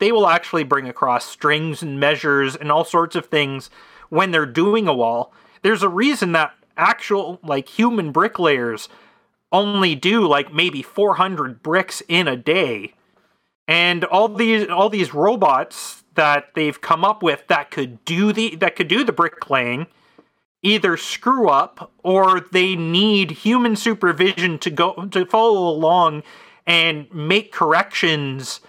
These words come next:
for each individual brick. And at that point, like, what have you done? You've just wasted a bunch of money because you still have to have the, the bricklayer there the whole time doing almost the same amount of work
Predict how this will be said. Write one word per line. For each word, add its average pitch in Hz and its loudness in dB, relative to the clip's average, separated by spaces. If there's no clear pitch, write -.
for 156 -2
each 208 0
individual 180 0
brick. 226 0
And 226 0
at 214 0
that 277 2
point, 160 -2
like, 160 -2
what 180 0
have 185 0
you 170 0
done? 139 0
You've 143 -4
just 147 -6
wasted 151 -2
a 151 4
bunch 156 0
of 131 -4
money 208 0
because 175 -4
you 185 -6
still - -2
have 196 2
to 165 -2
have 185 2
the, 151 -2
the 156 0
bricklayer 175 0
there 131 0
the 156 2
whole 196 2
time 151 0
doing 196 0
almost 190 0
the 156 -6
same 202 0
amount 165 0
of 135 -4
work 151 0